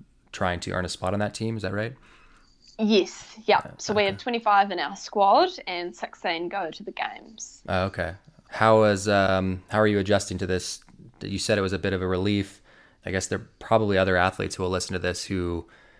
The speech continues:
Speaker 1: have either had their seasons canceled or postponed or things are changing.
Speaker 2: Mm.
Speaker 1: Um, how are you dealing with this uncertainty and change,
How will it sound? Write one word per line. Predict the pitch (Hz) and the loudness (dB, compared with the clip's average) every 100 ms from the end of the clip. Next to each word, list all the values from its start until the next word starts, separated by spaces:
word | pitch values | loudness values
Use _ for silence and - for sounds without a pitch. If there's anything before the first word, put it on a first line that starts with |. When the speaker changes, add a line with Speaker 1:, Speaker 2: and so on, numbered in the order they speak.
| _ | _
Speaker 1:
have | 90 | -4
either | 95 90 | -2 0
had | 95 | 0
their | 90 | 0
seasons | 85 104 95 90 | -2 -2 -2 -4
canceled | - - 120 - 117 107 | -4 0 0 0 0 2
or | 95 | 0
postponed | - 90 - 107 107 107 101 | -2 -4 0 2 4 4 2
or | 90 | -2
things | - 98 90 | -2 -4 -4
are | |
changing. | 82 - 98 98 90 90 85 | -6 -4 -2 -2 -2 -4 -6
Speaker 2:
Mm. | - 214 208 208 208 208 - | -6 -6 -4 -6 -6 -4 -2
Speaker 1:
Um, | - - | 0 0
how | - | 0
are | 98 | 0
you | 92 | 0
dealing | 92 92 90 | 0 0 -2
with | 87 | -2
this | 90 90 - | -4 -4 -6
uncertainty | 90 87 95 85 85 90 | -6 -4 -4 -4 -6 -8
and | 85 | -6
change, | 92 90 87 85 - | -4 -4 -6 -8 -12